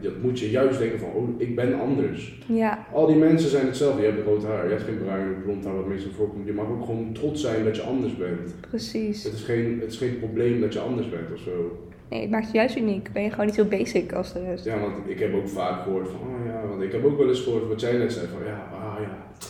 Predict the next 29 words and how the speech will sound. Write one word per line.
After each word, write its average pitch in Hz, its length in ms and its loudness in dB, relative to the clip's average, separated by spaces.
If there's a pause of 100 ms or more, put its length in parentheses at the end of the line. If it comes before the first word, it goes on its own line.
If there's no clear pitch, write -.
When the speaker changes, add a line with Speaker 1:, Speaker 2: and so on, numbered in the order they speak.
(360)
Speaker 1:
Ja, 95 160 -14
als - 180 -10
je 107 80 -6
donkerbruin 151 520 -2
haar 147 200 -4
had 143 240 -6
of 107 60 -10
zwart 127 280 -10
haar, 123 140 -4
was 127 120 -4
ik 120 60 -6
wel 120 100 -2
op 120 120 -2
je 120 60 -2
gevallen." 110 420 -4
Dan 185 120 -4
denk 226 120 2
Speaker 2:
Ja. 220 100 2
Speaker 1:
ik 208 60 -2
van, 196 140 -4 (500)
"Ja, 90 80 -12
fuck 92 280 -8
jou." 95 180 -2 (360)
Speaker 2:
En 233 120 8
ik 247 80 8
denk 262 200 2
ook 214 160 2
wel 208 180 6
gewoon 208 280 4